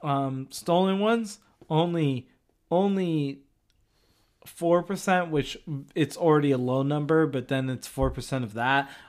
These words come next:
are sex trafficked. So really, sex trafficking out of missing children, 'cause they're always talking about missing children, is really low. But nevertheless, it is a problem. Children go missing,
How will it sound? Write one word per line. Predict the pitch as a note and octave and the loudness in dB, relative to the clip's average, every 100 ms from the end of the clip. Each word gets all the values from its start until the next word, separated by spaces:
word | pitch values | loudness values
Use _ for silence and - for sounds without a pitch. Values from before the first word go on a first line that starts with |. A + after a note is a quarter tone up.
| - | -2
are | C#3 | -2
sex | C3+ C#3+ - | 2 0 0
trafficked. | C#3+ B2+ C3 C3+ - - - | 0 0 0 -4 -6 -20 -20
So | - F#3 F#3 | -2 0 0
really, | E3 A#3+ D4+ C#4 - _ | 2 2 4 0 -8 _
sex | - A3 A3+ | 0 2 4
trafficking | B3 B3 B3 B3 B3 A3+ - - | 6 4 4 -4 -6 -6 -12 -2
out | D#3+ | 0
of | C3+ | 0
missing | C#3+ D3 D3+ B2+ | 0 0 -2 -4
children, | - C#3 D3+ F#3+ A#3 B3 - _ _ | -2 -2 0 -2 -2 -4 -12 _ _
'cause | E3 D3 | -4 -4
they're | D3 D#3 D#3+ | 4 6 6
always | D3 C#3+ | 2 0
talking | D3+ C#3 | -2 -2
about | B2+ A2+ | -2 -4
missing | B2 A#2 G#2+ | -6 -8 -10
children, | F#2 C#3 C#3 A2+ G2+ G#2+ - - - - _ _ _ _ _ - | -8 -6 -6 -6 -14 -16 -20 -20 -20 -20 _ _ _ _ _ -2
is | D#3+ D#3 | 0 4
really | E3 C#3+ | 4 4
low. | C3 A2 G#2 - - _ | 2 -2 -6 -16 -20 _
But | G#3+ A#3 E3 C#3 - - _ _ _ _ D#3+ - _ - | 8 10 8 4 -8 -20 _ _ _ _ -12 -12 _ -6
nevertheless, | D#3 F#3+ A3+ F#3 D3+ G3 F3 D#3 - - - | -2 4 6 4 2 4 4 2 -6 -14 -2
it | D#3 | 2
is | E3 C3+ | 2 0
a | |
problem. | - G#3+ A3+ C3 G#2+ - _ _ - | 4 6 6 2 -6 -16 _ _ -6
Children | - G3 G#3 A3 | 2 4 4 4
go | A#3+ | 4
missing, | G#3 D#3 D#3 D3 C#3+ | 4 2 2 -2 -4